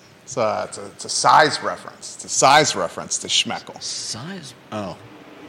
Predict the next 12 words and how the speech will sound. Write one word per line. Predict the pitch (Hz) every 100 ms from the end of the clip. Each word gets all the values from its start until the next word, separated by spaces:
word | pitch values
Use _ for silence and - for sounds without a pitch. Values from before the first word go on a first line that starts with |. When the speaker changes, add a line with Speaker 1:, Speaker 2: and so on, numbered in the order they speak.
| -
Speaker 1:
There | 131 131
we | 104
go. | 80 69 - - - - - 123
Okay. | 139 - 117 104 - - - - -
Um, | - 127 127 123 120 120 117
Bill | - 160
McChesney's | 160 127 - 135 120 104 92
loving | 113 117 107
the | 87
dialogue | 90 101 101 87 90
over | 82 95
here. | 92